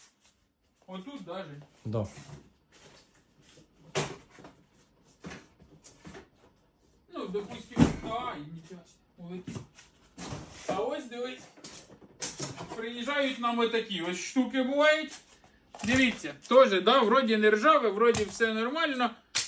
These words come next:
Speaker 1: Магнітне, да, але іскра. Якщо іскру ви бачите, яка летить від трансформаторного заліза, запам'ятайте, це звичайна черметина. Якщо ви розібрали трансформатор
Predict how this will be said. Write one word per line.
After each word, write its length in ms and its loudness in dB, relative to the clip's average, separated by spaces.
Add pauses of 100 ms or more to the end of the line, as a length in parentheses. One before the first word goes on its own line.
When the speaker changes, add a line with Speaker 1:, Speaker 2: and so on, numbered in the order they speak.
Speaker 1:
Магнітне, 840 2
да, 340 6
але 400 4
іскра. 560 4 (1500)
Якщо 380 -4
іскру 420 -8
ви 140 -2
бачите, 680 -6 (120)
яка 360 -4
летить 360 0
від 140 -4
трансформаторного 1000 -2
заліза, 480 -4 (420)
запам'ятайте, 840 0
це 280 0
звичайна 720 -2
черметина. 920 0 (380)
Якщо 460 4
ви 280 8 (120)
розібрали 720 4
трансформатор 800 2